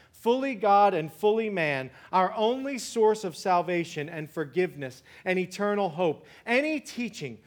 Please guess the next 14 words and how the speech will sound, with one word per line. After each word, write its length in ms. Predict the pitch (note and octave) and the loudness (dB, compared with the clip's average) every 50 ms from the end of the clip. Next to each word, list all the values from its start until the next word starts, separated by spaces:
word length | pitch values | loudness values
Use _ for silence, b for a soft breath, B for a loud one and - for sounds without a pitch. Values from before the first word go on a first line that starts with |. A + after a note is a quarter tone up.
| b b b b | b b b b
that 180 | F#3+ G3+ G3 G3 | 0 0 2 4
diverts 500 | G#3 G3 D#3+ C#3 G#3 A#3 C4 B3+ - - | 4 4 4 4 2 2 2 0 -6 -8
you 100 | B3+ B3+ | -8 -8
from 300 | F#3 - A3 G3+ F#3 E3 | -2 0 0 0 0 0
that 300 | C#3 F3+ F#3 A3+ B3 - | 2 4 4 4 4 0
path 540 | - - B3 B3+ B3+ C4+ C4+ B3 - _ _ _ b b b b | -8 -8 -6 -4 -4 -6 -6 -8 -12 _ _ _ b b b b
and 200 | b G3 G3 F3+ | b 0 0 0
pre-, 160 | - F3 F#3 E3+ | -2 -4 -4 -4
presents 580 | D3 - _ - F3+ G3 D#3+ G#3 A3 A3 G#3+ | -4 -10 _ -4 -4 -2 0 0 -2 -2 -4
a 140 | A3 F#3 E3+ | -4 -4 -4
different 500 | D3 C3+ G#3+ A#3+ A#3+ A#3+ B3 A#3+ A#3 A#3+ | -2 0 0 -2 0 -2 -6 -6 -6 -10
type 300 | - F3+ G3 - - - | -2 0 0 0 2 0
of 160 | G#3 E3 B2+ | -2 -2 -2
Jesus 680 | A#2+ C3 C#3+ F3+ G#3 G#3+ F#3 A#3+ A#3+ A#3 - - - | -8 -8 -6 -6 -6 -4 -6 -6 -6 -6 -10 -14 -20